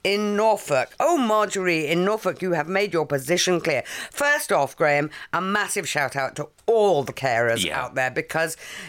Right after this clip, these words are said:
Speaker 1: you all do amazing jobs, and it does make you crazy. And Marjorie, your tangible anger in your letter is very clear,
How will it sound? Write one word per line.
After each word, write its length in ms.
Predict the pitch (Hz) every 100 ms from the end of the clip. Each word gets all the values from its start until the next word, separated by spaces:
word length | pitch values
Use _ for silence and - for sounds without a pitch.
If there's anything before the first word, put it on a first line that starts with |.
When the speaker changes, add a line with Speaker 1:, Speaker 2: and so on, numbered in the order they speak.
| -
Speaker 1:
you 220 | 190 214
all 540 | - 233 247 254 269 - 196
do 320 | 208 175 165
amazing 560 | 170 190 180 175 180 170
jobs, 380 | 180 139 139 -
and 240 | 175 180 -
it 220 | 180 - - -
does 200 | 226 233
make 220 | 214 185
you 60 | 233
crazy. 400 | 277 269 208 196
And 140 | 214
Marjorie, 520 | 240 269 262 254 247 - - - - -
your 640 | 196 202 175 247 254 247 208 -
tangible 720 | - 294 285 320 247 214 208 202 -
anger 560 | 208 214 180 120 117 113
in 160 | 147 143
your 180 | 143
letter 440 | 139 127 - 123 127
is 220 | 147 165
very 300 | 165 175 175
clear, 680 | 170 - 185 175 127 85 -